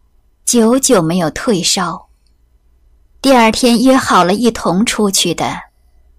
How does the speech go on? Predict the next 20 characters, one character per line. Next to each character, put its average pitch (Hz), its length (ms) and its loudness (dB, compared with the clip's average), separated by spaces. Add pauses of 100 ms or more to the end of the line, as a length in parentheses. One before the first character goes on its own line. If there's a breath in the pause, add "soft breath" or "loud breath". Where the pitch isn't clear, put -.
(180)
他 185 180 -2
病 190 360 -2
倒 - 340 -10
了， - 320 -10 (720)
就 208 160 -2
没 175 240 -4
去 190 320 -4
成。 160 480 -6 (720)
病 240 260 2
了 190 100 0
一 185 140 -4
个 208 160 0
多 220 240 0
月， 196 460 -2 (920)
郑 240 200 4
先 240 300 0
生、 240 260 0
郑 233 220 0
夫 254 260 -2
人 165 480 -2